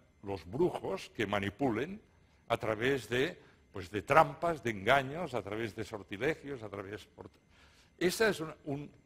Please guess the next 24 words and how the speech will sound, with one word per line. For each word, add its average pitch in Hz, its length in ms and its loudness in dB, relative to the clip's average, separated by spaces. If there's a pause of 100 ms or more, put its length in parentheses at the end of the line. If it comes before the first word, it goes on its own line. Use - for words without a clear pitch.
(100)
peligro 135 440 4
real. 90 340 -6 (260)
Ahora 123 240 6
bien, 147 260 4 (480)
ta-, - 140 0 (140)
también 131 380 0 (160)
es 117 260 -12
cierto, 160 500 2
también 110 320 -6
es 131 120 -6
cierto 151 480 -2 (340)
que 117 140 4
tenemos 127 680 -2
una 131 400 0 (140)
capacidad 123 640 0
quizá 117 360 0
como 104 280 -4
nunca 147 560 -2 (800)
de 104 140 -4
enfrentarnos 107 640 -2
a 92 80 -6
eso. 107 300 -10 (500)
Tenemos 120 460 -4
una 120 500 2